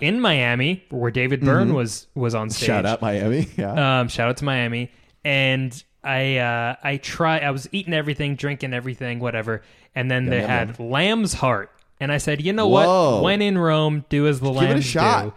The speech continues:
Speaker 1: And I tried it, and I said, "I've gone too far." It was too
Speaker 2: This is too much.
Speaker 1: It was gamey.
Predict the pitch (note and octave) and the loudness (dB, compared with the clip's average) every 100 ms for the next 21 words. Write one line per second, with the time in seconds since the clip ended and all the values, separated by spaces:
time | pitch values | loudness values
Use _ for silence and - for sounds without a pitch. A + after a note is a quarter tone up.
0 | - _ _ _ _ _ _ - B2+ B2 | -16 _ _ _ _ _ _ -6 -2 0
1 | A#2+ B2 B2 B2 - _ _ - F3 G3 | 2 2 2 0 -4 _ _ 0 2 4
2 | G#3 G3+ D#3+ C3 C3 C#3 B2+ A#2+ B2 B2 | 2 0 -2 -2 0 0 0 0 0 0
3 | B2 A#2 F#2 G2 _ - C3+ C#3 - D3+ | -2 -4 -6 -8 _ -2 0 0 0 2
4 | F3+ F#3+ F#3 C#3 G2+ - - - _ E3 | 4 6 6 4 2 -2 -12 -20 _ 0
5 | E3+ E3+ C3 A#2 D3+ E3+ F3+ F3+ F3 | 2 2 -2 -2 0 2 0 2 0